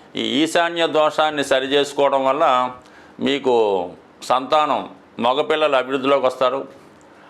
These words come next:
ఆగ్నేయ దోషాన్ని సరి చేసుకోవడం వల్ల అమ్మాయిల యొక్క సమస్య పరిష్కారం అయ్యే అవకాశం ఉంది. సాధ్యమైనంత వరకు ఇవి చూసుకుంటూ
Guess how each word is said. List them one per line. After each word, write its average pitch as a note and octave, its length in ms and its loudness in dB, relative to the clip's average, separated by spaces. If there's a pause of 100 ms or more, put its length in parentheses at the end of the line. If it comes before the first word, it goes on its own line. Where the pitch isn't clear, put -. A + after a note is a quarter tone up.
(280)
ఆగ్నేయ E3 380 0 (100)
దోషాన్ని D#3 480 2
సరి C#3 220 0
చేసుకోవడం C#3 500 0
వల్ల C#3 160 0 (540)
అమ్మాయిల D3+ 420 -2
యొక్క C#3+ 160 0 (100)
సమస్య C3+ 360 0 (680)
పరిష్కారం C3 560 0
అయ్యే B2+ 200 0
అవకాశం A#2+ 400 -2
ఉంది. A#2 180 -2 (680)
సాధ్యమైనంత C3+ 560 0
వరకు D3 180 -2
ఇవి C#3 160 0
చూసుకుంటూ C#3+ 480 0